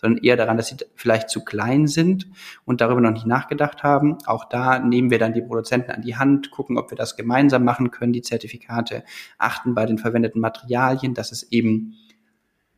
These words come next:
nicht nur Baumwolle ist, sondern wenn, dann Bio-Baumwolle. Ähm, bei, in der Frauenkollektion ist sehr, sehr viel modal. Das ist eine Art von Tencel, die aus Buchenrinde gewonnen wird, die wir alle von, von Lenzing aus Österreich beziehen.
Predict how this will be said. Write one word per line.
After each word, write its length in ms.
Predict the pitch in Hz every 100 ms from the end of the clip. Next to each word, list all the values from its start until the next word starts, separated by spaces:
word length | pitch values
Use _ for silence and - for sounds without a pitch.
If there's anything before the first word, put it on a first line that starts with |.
| _ _ _ _ _ _ _ _ 107
nicht 280 | 135 - -
nur 320 | 123 135 139
Baumwolle 580 | 110 131 147 139 139 143
ist, 220 | 135 -
sondern 260 | 110 101 101
wenn, 160 | 120
dann 240 | 110 95 92
Bio-Baumwolle. 1160 | 139 143 123 107 120 117 110 113 113 113 110
Ähm, 460 | 104 101 101 95 92
bei, 140 | 92
in 160 | 95 -
der 100 | 101
Frauenkollektion 840 | - 110 117 117 113 107 - 107
ist 140 | 104 -
sehr, 220 | 110 117
sehr 120 | 117
viel 160 | 110 107
modal. 560 | 101 98 90 127 143
Das 120 | 139 110
ist 60 |
eine 120 | 107
Art 200 | 98 101
von 180 | - 98
Tencel, 640 | - 123 143 - 131 123
die 200 | - 104
aus 340 | 90 98 107 -
Buchenrinde 600 | 147 143 123 123 131 123
gewonnen 420 | 117 117 123 120
wird, 260 | 120 120 -
die 120 | 110
wir 120 | -
alle 140 | - 113
von, 360 | - 107 107
von 200 | - 107
Lenzing 380 | 101 127 143 117
aus 120 | 107
Österreich 460 | - 135 120 117 117
beziehen. 720 | 117 - 117 113 113 117 -